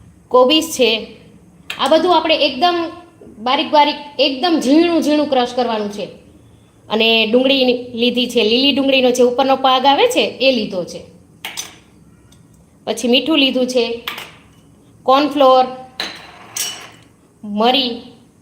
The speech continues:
મરીનો ભૂક્કો લીધો છે અહીંયા, અને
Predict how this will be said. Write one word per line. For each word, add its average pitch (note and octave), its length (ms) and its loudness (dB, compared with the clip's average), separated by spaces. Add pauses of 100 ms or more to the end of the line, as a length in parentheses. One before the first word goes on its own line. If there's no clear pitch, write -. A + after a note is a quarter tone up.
(140)
મરીનો C4+ 360 0
ભૂક્કો A#3+ 300 0
લીધો B3 280 2
છે A#3 80 -4
અહીંયા, G3 320 -6 (960)
અને G3+ 180 -2